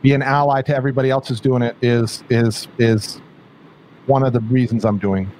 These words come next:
and working and, and, and a part of all this podcast network stuff.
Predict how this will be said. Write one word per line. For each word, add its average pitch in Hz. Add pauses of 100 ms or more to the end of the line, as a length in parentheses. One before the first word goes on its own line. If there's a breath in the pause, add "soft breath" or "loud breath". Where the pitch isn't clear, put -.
(140)
and 110
working 110
and, 104
and, 104
and 104 (140)
a 117
part 113
of 107
all 104
this 101
podcast 101
network 95
stuff. -